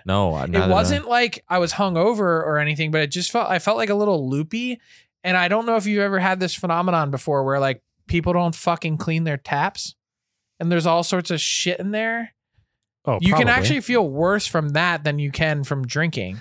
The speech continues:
Speaker 1: I think that might be what it is. I also don't do well with, like, recirculated air. Like, every time I fly somewhere, I get, like,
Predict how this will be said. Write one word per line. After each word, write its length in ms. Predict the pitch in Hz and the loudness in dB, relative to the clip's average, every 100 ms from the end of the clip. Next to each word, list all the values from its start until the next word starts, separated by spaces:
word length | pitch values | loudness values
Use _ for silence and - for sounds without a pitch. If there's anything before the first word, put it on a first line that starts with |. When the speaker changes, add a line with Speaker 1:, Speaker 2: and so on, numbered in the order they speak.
| - | -2
Speaker 1:
I 80 | 104 | 0
think 100 | 135 | 2
that 100 | 139 | 2
might 180 | 98 95 | 2 2
be 80 | 95 | 2
what 160 | 90 80 | 0 2
it 60 | |
is. 220 | 82 85 | 0 0
I 120 | 90 104 | 2 2
also 360 | 104 104 87 | 0 -2 -2
don't 300 | 80 87 85 | -4 -6 -4
do 140 | 90 85 | -2 -2
well 220 | 80 82 | 0 0
with, 100 | 85 | -2
like, 160 | 80 | -6
recirculated 920 | 82 85 87 - 90 76 87 85 80 78 - | -8 -8 -6 -6 -8 -6 -4 -4 -4 -6 -6
air. 320 | 82 87 110 | -4 -2 -4
Like, 160 | 90 92 | -4 -4
every 160 | 98 | -2
time 140 | 95 87 | -2 -4
I 80 | |
fly 340 | 90 - 65 78 | -6 -6 -4 -4
somewhere, 320 | - 82 80 | -6 -6 -4
I 80 | 87 | -4
get, 220 | 87 - | -6 -10
like, 220 | 85 - | -12 -14